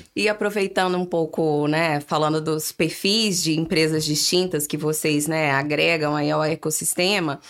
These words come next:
é, na hora de, de, de olhar pra um M and A, né, ou depois que essas empresas já tão, já estão dentro de casa, os desafios culturais, eu imagino que, que existam, assim. E como lidar com esses desafios na hora de trazer as empresas?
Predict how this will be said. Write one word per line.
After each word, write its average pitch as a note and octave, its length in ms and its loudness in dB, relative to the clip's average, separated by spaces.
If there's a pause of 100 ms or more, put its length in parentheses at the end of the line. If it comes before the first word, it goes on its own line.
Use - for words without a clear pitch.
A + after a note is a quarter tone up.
(300)
é, D#3 260 0
na F#3 180 2
hora G#3 200 2
de, F3+ 480 0
de, D3+ 480 0
de C3 160 -2
olhar E3+ 400 0
pra F#3 100 -4
um E3+ 100 0
M D#3+ 200 0
and D3 80 2
A, D#3 580 0
né, D#3+ 300 2
ou F3 200 0
depois G3 540 -2
que - 80 -4
essas F3+ 220 -2
empresas E3+ 420 -2
já D#3+ 140 0
tão, D#3+ 200 -8 (140)
já D#3+ 180 -2
estão F3 320 0
dentro E3 380 -2
de C#3+ 100 -6
casa, F3 540 -2 (340)
os F3+ 140 0
desafios F3+ 500 0
culturais, F3+ 720 -2
eu G3+ 60 -2
imagino F#3 500 0
que, G#3 440 -4
que G3+ 140 -2
existam, F3+ 600 0
assim. D3 300 -4 (260)
E F3 120 -4
como G#4 320 -2
lidar F3+ 480 0
com F#3+ 80 -4
esses F3 240 -2
desafios D#3 560 0
na F3+ 180 0
hora G3+ 160 2
de G3 140 -6
trazer F#3 420 2
as F3+ 100 0
empresas? E3+ 720 0